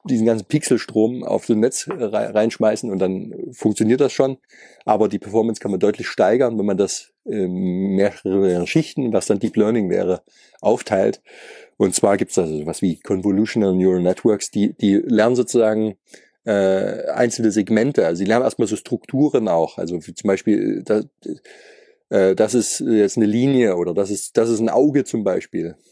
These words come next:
äh, lernen also so Substrukturen oder bestimmte Zusammenhänge in solchen Regionen zu erkennen und dann, äh, hat man diese Subteile und dann kann man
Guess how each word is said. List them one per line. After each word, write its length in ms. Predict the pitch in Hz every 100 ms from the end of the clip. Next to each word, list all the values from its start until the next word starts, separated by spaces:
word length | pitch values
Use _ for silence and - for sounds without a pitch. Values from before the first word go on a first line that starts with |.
| - _ _ -
äh, 180 | - - - -
lernen 280 | 117 113
also 160 | 120 98
so 120 | 92
Substrukturen 680 | 95 135 - 127 - 123 101
oder 180 | 90 92
bestimmte 380 | - - 123 107
Zusammenhänge 720 | 104 104 107 131 123 113 92
in 140 | 92
solchen 240 | 98 98 98
Regionen 640 | 98 92 104 127 139 110
zu 120 | -
erkennen 480 | - 95 107 117 135
und 180 | 98 90
dann, 320 | 110 135 127 - _ _ _ _ _
äh, 600 | - 104 104 104 101 101
hat 180 | 101 110
man 80 | 117
diese 200 | 107 95
Subteile 520 | 127 147 - 139 139
und 80 | 113
dann 280 | 107 110 -
kann 140 | 113
man 240 | 107 104